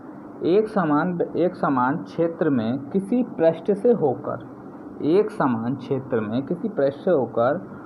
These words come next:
गुजरने वाला वैद्युत फ्लक्स, वैद्युत फ्लक्स पृष्ठ के लंबवत वैद्युत क्षेत्र ई तथा क्षेत्रफल ए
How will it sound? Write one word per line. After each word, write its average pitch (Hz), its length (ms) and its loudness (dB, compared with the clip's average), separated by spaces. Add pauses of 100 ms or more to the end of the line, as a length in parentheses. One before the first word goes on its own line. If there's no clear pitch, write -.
(200)
गुजरने 156 540 2
वाला 135 360 4 (200)
वैद्युत 127 520 2 (120)
फ्लक्स, 160 480 0 (800)
वैद्युत 170 500 6
फ्लक्स - 580 0 (720)
पृष्ठ 185 360 2
के 165 240 2
लंबवत 180 680 4 (680)
वैद्युत 160 440 4
क्षेत्र 185 480 0 (180)
ई 156 240 4 (800)
तथा 180 360 6 (680)
क्षेत्रफल 190 840 4 (280)
ए 165 340 6